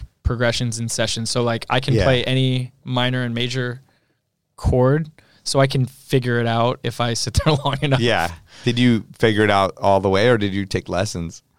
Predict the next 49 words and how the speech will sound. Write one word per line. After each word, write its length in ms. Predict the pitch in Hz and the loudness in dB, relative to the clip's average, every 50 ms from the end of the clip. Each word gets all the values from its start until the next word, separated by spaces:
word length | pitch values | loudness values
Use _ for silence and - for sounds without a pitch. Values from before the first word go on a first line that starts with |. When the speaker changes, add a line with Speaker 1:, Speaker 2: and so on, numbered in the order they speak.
| _ _ _ - | _ _ _ -6
Speaker 1:
No, 360 | 143 156 214 233 220 220 208 - | -2 0 2 4 4 4 2 2
I 160 | - 165 175 | 2 0 0
just 320 | 165 165 196 - - - - - | 0 -2 -2 -4 -4 -6 -4 0
all 400 | 143 147 147 143 139 135 127 - | 2 2 2 2 2 0 -2 -4
self-taught, 480 | - - - 131 127 - - 127 - - | -6 -2 -2 -2 -2 0 0 0 0 0
man. 340 | 131 123 123 131 135 135 135 - _ - | 0 -2 -2 0 -2 -4 -6 -8 _ -6
Speaker 2:
Dope. 200 | 101 101 101 90 | -4 -2 0 0
Speaker 1:
Just 160 | 131 131 - | 0 0 2
like 260 | 135 127 127 _ _ | 0 0 -2 _ _
college. 560 | - - 127 127 131 127 123 - - - - _ _ _ _ _ - | -2 0 2 2 2 2 0 -2 -6 -8 -10 _ _ _ _ _ -6
Speaker 2:
Yeah. 300 | 104 98 92 85 82 90 | -2 -2 0 0 -2 -4
Speaker 1:
It's 140 | 92 - - | -6 -2 -2
like, 100 | 131 127 | 0 0
I 40 | |
feel 140 | 131 - 139 | 2 2 2
like 80 | 127 127 | 4 4
everyone 200 | 127 131 127 123 | 2 2 0 0
picks 260 | - - 127 123 - | 2 2 2 2 2
up 60 | - 127 | -2 -2
an 60 | 123 | -2
acoustic 280 | 113 - 127 - - | -2 -2 -4 -4 -4
guitar 220 | 127 - - 127 123 | -6 -2 0 0 0
at 60 | 117 | 0
some 160 | - 123 117 | -2 -4 -4
point 200 | - 135 131 131 | -2 -2 0 0
in 60 | 131 | 0
college, 320 | 127 139 135 135 143 143 135 | 0 2 2 2 2 2 0
and 80 | 127 | 0
it's 80 | 113 113 | 2 2
just 120 | 98 98 | 2 2
Speaker 2:
Yeah. 60 | 127 120 | 2 0
Speaker 1:
like, 200 | 120 - - - - - - - - _ _ _ | 0 -2 -6 -14 -20 -20 -20 -20 -20 _ _ _
"All 80 | - 147 | 2 4
right, 160 | 151 147 139 | 6 6 6
I 60 | 139 | 6
did 160 | 135 139 151 156 | 4 4 4 4
it." 200 | 151 143 139 _ _ - | 2 2 0 _ _ -2
Speaker 2:
Right. 300 | 107 101 92 87 82 - - _ _ _ _ _ - | 0 2 2 2 0 -4 -8 _ _ _ _ _ -6
Speaker 1:
And 140 | 131 131 139 | -2 0 2
then 100 | 135 135 | 2 2
I 120 | 131 131 | 2 0
kinda 280 | 131 - - 147 139 135 | -2 -2 -2 0 0 0
just 200 | 127 135 127 - | 0 -2 -2 0
really 160 | 147 135 135 | 2 2 2
enjoyed 240 | 131 123 131 131 120 | 2 2 2 2 2
playing 160 | - 135 131 | 2 0 0
guitar, 360 | 127 120 - 123 123 135 135 | 0 0 0 2 4 4 4
and 120 | 127 120 117 | 4 2 0
then, 320 | 120 117 117 117 113 107 | -2 -2 -2 -4 -6 -8